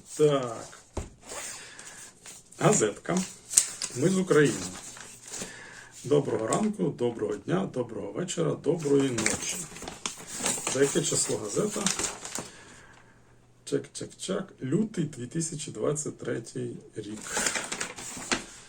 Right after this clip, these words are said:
Не будемо читати, але газета теж є. Так, значить, майбутнє почуттів.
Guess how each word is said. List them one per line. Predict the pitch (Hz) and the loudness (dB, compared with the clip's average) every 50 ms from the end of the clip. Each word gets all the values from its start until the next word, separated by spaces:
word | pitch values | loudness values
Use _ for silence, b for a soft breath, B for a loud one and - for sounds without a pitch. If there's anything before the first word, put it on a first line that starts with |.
| B B B B B B B B B B B B B B B B - - - - - _ _ - - - - - - - - - - - - - - - - - - - - - - - - - - - - - - - - - | B B B B B B B B B B B B B B B B -20 -20 -20 -20 -20 _ _ -20 -20 -20 -20 -20 -16 -14 -12 -12 -10 -6 -4 -4 -4 -4 -6 -10 -12 -12 -14 -14 -14 -14 -12 -12 -12 -14 -12 -12 -12 -10 -6 -2
Не | 147 131 120 | -2 -2 0
будемо | 117 110 107 110 107 104 | -2 -4 -4 -4 -4 -4
читати, | - 143 - - 247 277 269 - 208 170 127 | -4 -4 -2 0 0 0 0 2 2 2 2
але | 117 139 165 | 4 2 2
газета | 156 120 - - 120 143 - - - - - - - - - - - - | 0 0 -2 -2 -2 -2 -2 -4 -6 -6 -8 -16 -20 -18 -16 -16 -12 -8
теж | - 117 123 113 - - | -6 -6 -6 -6 -8 -10
є. | 110 - - - - - | -12 -10 -8 -8 0 6
Так, | 156 139 120 - - - | 6 6 6 4 0 -6
значить, | - 120 110 104 - - - - | -6 -6 -6 -6 -8 -10 -10 -8
майбутнє | 113 120 120 120 127 196 220 214 - 175 160 | -6 -6 -6 -4 -4 -6 -6 -2 -2 -2 0
почуттів. | 151 - 147 - - 156 - - - - 110 - 95 | 0 -2 -4 -4 -6 -8 -10 -10 -8 -6 -6 -6 -8